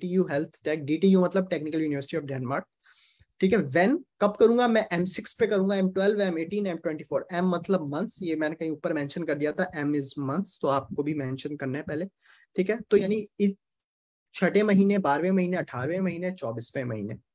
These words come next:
और क्या मैं expect कर रहा हूँ कि कितने attendees हों, for example, इसमें,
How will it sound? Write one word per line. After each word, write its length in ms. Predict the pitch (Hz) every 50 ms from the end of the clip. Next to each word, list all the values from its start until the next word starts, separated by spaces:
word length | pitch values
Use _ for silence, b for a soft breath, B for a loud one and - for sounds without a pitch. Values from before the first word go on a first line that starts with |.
| _ _ _ _ _
और 160 | 143 156 180 - - - _
क्या 200 | - 208 202 226
मैं 120 | 240 240 226
expect 380 | 208 - - - 208 202 -
कर 120 | - 202 190
रहा 80 | 185
हूँ 100 | 208 214
कि 80 | 214 214
कितने 280 | 196 202 190 208 208 214
attendees 440 | 208 202 202 196 190 190 190 196 202
हों, 100 | 202 190
for 160 | - 190 175 165
example, 320 | 165 170 170 185 - 185 -
इसमें, 360 | - 196 - - 185 180 185